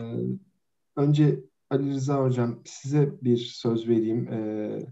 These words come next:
sonuç, e, niyetine şöyle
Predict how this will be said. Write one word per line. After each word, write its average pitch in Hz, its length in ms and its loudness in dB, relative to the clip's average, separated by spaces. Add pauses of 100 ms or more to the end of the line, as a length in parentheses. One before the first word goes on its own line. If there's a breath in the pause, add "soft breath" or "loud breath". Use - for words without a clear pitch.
(240)
sonuç, - 680 -2 (540)
e, 123 60 2 (2000)
niyetine 120 500 2
şöyle 117 340 0